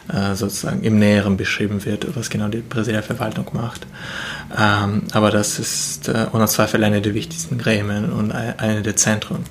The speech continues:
ne, ähm, der russischen politischen System, ja.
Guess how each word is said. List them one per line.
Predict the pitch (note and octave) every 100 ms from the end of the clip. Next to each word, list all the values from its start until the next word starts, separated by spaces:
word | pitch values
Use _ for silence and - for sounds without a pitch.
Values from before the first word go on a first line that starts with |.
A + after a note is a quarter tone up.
| -
ne, | - A2 A#2+ - - - - - - - -
ähm, | G#2 G#2 G2+ G#2 A2 - -
der | A#2
russischen | - C#3 -
politischen | A2+ G#2 - -
System, | B2 - - D3 C3
ja. | F#3